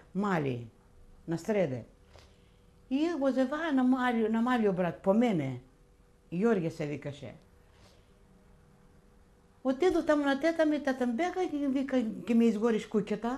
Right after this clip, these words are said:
Бегам од таа куќа, одам на, на друга куќа.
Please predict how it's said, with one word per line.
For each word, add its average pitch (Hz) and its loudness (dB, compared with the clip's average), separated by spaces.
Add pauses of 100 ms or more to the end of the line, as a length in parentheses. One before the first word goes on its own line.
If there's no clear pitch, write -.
(720)
Бегам 294 2
од 247 2
таа 233 2
куќа, 320 -2
одам 294 2
на, 277 2
на 285 0
друга 320 0
куќа. 180 0